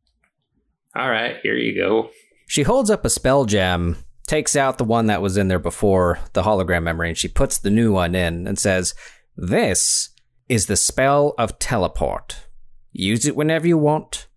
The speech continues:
Speaker 2: Teleport two thousand miles away from wherever you are, touching anything or anyone. And you get out of there.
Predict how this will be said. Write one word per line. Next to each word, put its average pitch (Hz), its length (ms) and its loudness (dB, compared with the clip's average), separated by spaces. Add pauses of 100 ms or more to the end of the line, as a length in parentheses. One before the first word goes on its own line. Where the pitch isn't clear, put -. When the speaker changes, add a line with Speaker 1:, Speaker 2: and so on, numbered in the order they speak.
Speaker 2:
Teleport 123 680 2
two 143 180 0
thousand 127 400 0
miles 113 320 2
away 101 300 2
from 92 220 -2
wherever 139 320 2
you 110 200 2
are, 87 340 2 (920)
touching 101 380 0
anything 107 520 0
or 92 100 2
anyone. 87 540 0 (460)
And 87 140 -4
you 85 120 -2
get 113 260 0
out 90 220 0
of 80 100 -4
there. 60 240 -6